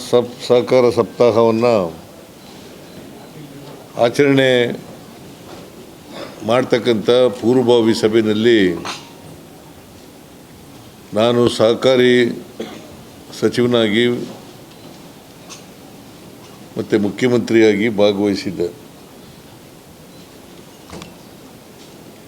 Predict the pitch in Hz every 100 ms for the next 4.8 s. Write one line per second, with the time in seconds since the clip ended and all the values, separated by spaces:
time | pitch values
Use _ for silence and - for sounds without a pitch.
0 | - - - - - - - - - -
1 | - - - 101 110 127 123 117 117 -
2 | 123 117 113 110 - 113 113 92 82 -
3 | - - - - 98 104 95 107 104 98
4 | 107 - 104 98 107 101 101